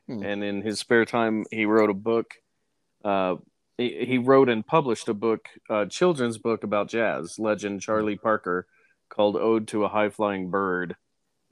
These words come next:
Speaker 1: But,
Speaker 2: He,
Speaker 1: uh, I mean,
Speaker 2: he played
Speaker 1: he
Speaker 2: in a band with Alex Corner,
Speaker 1: Yeah.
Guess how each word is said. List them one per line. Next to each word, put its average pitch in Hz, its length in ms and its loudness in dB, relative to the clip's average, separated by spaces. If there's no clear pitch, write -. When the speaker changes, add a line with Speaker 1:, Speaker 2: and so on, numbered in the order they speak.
Speaker 1:
But, - 120 0
Speaker 2:
He, - 120 6
Speaker 1:
uh, 107 40 6
I 104 40 6
mean, 139 300 0
Speaker 2:
he 123 160 2
played 123 380 6
Speaker 1:
he 120 60 8
Speaker 2:
in 113 100 4
a - 20 0
band 120 400 4
with 107 180 0
Alex 113 460 2
Corner, 113 720 -2
Speaker 1:
Yeah. 98 200 -14